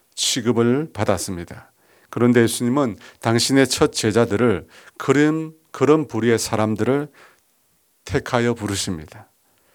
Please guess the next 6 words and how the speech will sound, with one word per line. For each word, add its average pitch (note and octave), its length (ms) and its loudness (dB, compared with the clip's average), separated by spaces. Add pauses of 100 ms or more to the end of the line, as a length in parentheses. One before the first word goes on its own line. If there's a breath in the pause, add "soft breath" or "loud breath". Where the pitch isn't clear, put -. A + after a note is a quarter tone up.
(400 loud breath)
이것은 C3 720 6
무엇을 B2 640 4
의미하는 A2 440 4
것입니까? A2 760 -6 (680)
예수님께서 D3+ 640 -2
그들을, C3+ 600 2